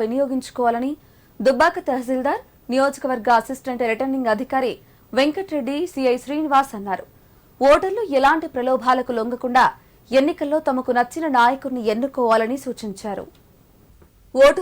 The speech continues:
హక్కు వినియోగంపై ప్రజల్లో అవగాహన కల్పించేందుకు గాను సిద్దిపేట జిల్లా దుబ్బాక పట్టణంలోని స్థానిక బస్ డిపో నుంచి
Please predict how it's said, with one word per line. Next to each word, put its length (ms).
హక్కు 260
వినియోగంపై 480
ప్రజల్లో 340
అవగాహన 420
కల్పించేందుకు 680
గాను 200
సిద్దిపేట 380
జిల్లా 220
దుబ్బాక 400
పట్టణంలోని 520
స్థానిక 360
బస్ 220
డిపో 240
నుంచి 200